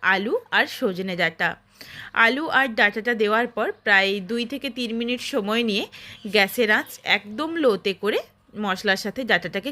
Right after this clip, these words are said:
কষিয়ে নেব, যাতে মশলাগুলো ডাঁটা আলুর সাথে ভালোভাবে মিশে যায়, আর মশলাটা যাতে ডাঁটা বা আলুর মধ্যে ভালোভাবে ঢুকে যায়, তাহলে রেসিপিটা কিন্তু খেতে খুব ভালো হবে। গ্যাসের ফ্লেম লোতে করে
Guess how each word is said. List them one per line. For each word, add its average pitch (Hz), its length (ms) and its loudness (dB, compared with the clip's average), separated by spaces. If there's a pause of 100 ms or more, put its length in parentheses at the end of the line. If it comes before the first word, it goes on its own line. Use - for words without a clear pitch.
কষিয়ে 233 440 -2
নেব, 165 200 -2 (680)
যাতে 254 240 0
মশলাগুলো 247 680 2 (240)
ডাঁটা 190 300 2
আলুর 196 300 0
সাথে 220 180 -6 (140)
ভালোভাবে 185 440 0 (180)
মিশে 202 260 0 (100)
যায়, 208 180 0 (540)
আর 233 100 2 (100)
মশলাটা 247 420 0
যাতে 262 220 2 (220)
ডাঁটা 214 280 4 (100)
বা 202 180 2 (140)
আলুর 208 300 0
মধ্যে 214 240 -6
ভালোভাবে 196 520 -2
ঢুকে 214 320 -6
যায়, 170 240 -2 (460)
তাহলে 262 300 2
রেসিপিটা 247 640 0
কিন্তু 277 200 -6 (120)
খেতে 214 240 0 (100)
খুব 330 200 -6
ভালো 170 260 0
হবে। 175 280 -2 (1040)
গ্যাসের 247 460 2
ফ্লেম 277 200 2 (140)
লোতে 226 360 2
করে 220 260 2